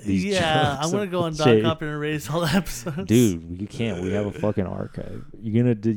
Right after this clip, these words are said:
Speaker 1: it's like destroying the Library of Congress. You know?
Speaker 2: <laughs>
Speaker 1: Why'd you do that? 'Cause they said some bad shit about me. <laughs> But there's some shit that's out there that I don't want out there.
Speaker 2: You shouldn't say bad shit about me.
Speaker 1: Yeah.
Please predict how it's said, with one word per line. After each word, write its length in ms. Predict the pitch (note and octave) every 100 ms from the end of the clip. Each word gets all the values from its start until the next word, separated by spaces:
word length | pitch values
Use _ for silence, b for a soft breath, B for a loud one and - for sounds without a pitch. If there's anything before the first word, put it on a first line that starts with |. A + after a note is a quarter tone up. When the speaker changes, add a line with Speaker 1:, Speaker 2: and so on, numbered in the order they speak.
| A2
Speaker 1:
it's 140 | -
like 140 | C3+
destroying 480 | A#2 - - A#2 A#2+
the 60 | G#2+
Library 520 | G2 G2+ G2+ G#2 G2
of 80 | F2
Congress. 720 | - F#2+ F#2 D#2+ D#2+ - E3+ E3
You 160 | G#3+
know? 440 | F#3 F#3 F#2+ G#3 G3
Speaker 2:
<laughs> 140 | A2 G#2+
Speaker 1:
Why'd 320 | G2+ G#2 A2+
you 100 | A2
do 220 | G2+ B2
that? 300 | F#2+ D2 - -
'Cause 240 | - F#2+ F2+
they 120 | F2+
said 240 | E2+ G2+ F2+
some 160 | G2 F2
bad 220 | F2+ F2+
shit 220 | - F#2+
about 300 | F2 F2 F2
me. 100 | F#2 F#2
<laughs> 80 | -
But 140 | B2 B C3+ B B
there's 160 | A#2 G#2+
some 120 | G#2+
shit 280 | - B2 -
that's 180 | G2+ A2
out 260 | G#2 G2+
there 220 | F#2+ F2+
that 140 | F2 F2
I 60 |
don't 120 | F2+ F2+
want 220 | F2 F2+
out 200 | F2 E2+
there. 240 | F#2 F#2 - -
Speaker 2:
You 80 | F3+
shouldn't 300 | - F3 D#3+
say 100 | E3+
bad 240 | E3 F3+
shit 160 | E3+ A#3
about 280 | G#3+ F3 C#3
me. 180 | C#3 C3+ -
Speaker 1:
Yeah. 360 | G2 G2 G#2+ F2+